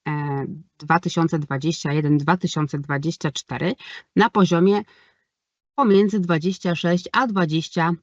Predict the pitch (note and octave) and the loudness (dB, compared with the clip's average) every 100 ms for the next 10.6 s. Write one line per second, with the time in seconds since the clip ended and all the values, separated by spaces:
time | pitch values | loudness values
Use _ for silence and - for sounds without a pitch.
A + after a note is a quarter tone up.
0 | _ _ F3 D#3+ F3 D#3 C#3+ _ _ _ | _ _ -2 0 0 0 -2 _ _ _
1 | E3+ - E3 C#3+ - - - G3 F#3+ F3+ | -4 -2 -2 -2 -8 -16 -8 -4 0 4
2 | D#3+ D#3 E3+ F3+ G#3 F#3 D3+ F#3 F3 D3 | 2 2 2 2 0 -2 0 0 0 -2
3 | - G#3+ - D#3+ - D#3 C#3+ D#3+ - F#3+ | -2 -6 -4 -6 -4 -6 -4 -4 0 2
4 | F3 D3+ E3+ F3 - D#3 D3 F3+ B3+ - | 2 2 2 0 0 -2 0 0 -2 -6
5 | _ E3+ F3 F#3+ A#3 _ _ _ E3+ A3+ | _ 0 2 2 -2 _ _ _ 2 2
6 | C4+ F#3 D3+ D3 D#3+ A3+ - G#3+ - E3 | 2 2 0 0 -2 -2 -6 -8 -2 0
7 | D3 D#3+ G3 - D3 F3 F#3+ F3 - - | 2 0 0 -4 -2 0 -2 -2 -8 -4
8 | C#3+ D3 D#3+ D#3+ _ _ D3 D3 D3 D#3 | -2 2 0 0 _ _ 0 2 2 -2
9 | _ F3+ F3 D#3+ C#3 C#3+ D3+ - _ F#3 | _ -2 2 2 2 -2 -6 -8 _ -2
10 | D#3+ C#3+ - - _ | -2 -4 -8 -18 _